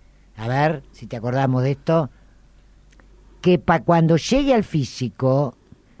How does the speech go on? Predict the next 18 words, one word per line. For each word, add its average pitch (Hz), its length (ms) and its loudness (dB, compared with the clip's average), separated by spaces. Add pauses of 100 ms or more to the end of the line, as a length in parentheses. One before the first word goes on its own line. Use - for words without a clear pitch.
(220)
ya - 340 0
el, 208 200 4
el 160 140 2
asunto 220 400 0
está 175 180 -2
en 175 80 4
el 160 80 2
etérico. 123 760 0 (640)
O 123 120 -8
sea, 143 380 -2 (320)
la 160 200 -2
energía 156 720 -4
vital 175 480 -2
de 139 100 -6
nuestro 135 320 -8
cuerpo 185 600 0
físico 180 760 -6
etérico, 135 920 0